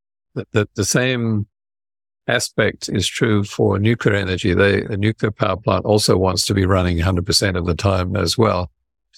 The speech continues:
So those kind of baseload sources in a largely intermittent grid are going to require,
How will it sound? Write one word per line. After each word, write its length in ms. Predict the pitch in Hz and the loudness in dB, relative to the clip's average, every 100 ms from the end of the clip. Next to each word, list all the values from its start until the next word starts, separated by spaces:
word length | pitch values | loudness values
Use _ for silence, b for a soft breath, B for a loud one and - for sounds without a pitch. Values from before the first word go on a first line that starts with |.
| _ _ _ | _ _ _
So 560 | - - 104 98 90 - _ _ - | -2 2 2 2 0 -2 _ _ 0
those 220 | 120 117 | 2 2
kind 200 | - 110 | 0 0
of 80 | 95 | 0
baseload 560 | 95 104 101 117 104 90 | 0 0 0 0 0 0
sources 680 | - 113 110 - 95 78 - | 2 2 2 0 0 -2 -4
in 200 | 123 127 | 0 0
a 120 | 113 98 | 0 0
largely 520 | 104 107 107 - 101 | 2 2 2 2 2
intermittent 500 | 98 92 95 101 90 | 2 0 -2 -4 -2
grid 360 | 104 104 85 - _ _ _ _ _ _ _ _ - | 2 2 0 -6 _ _ _ _ _ _ _ _ -2
are 180 | 101 98 | 0 2
going 260 | 101 98 | 2 2
to 100 | 95 | 0
require, 760 | 98 90 - 107 95 90 90 | 2 0 0 0 0 0 0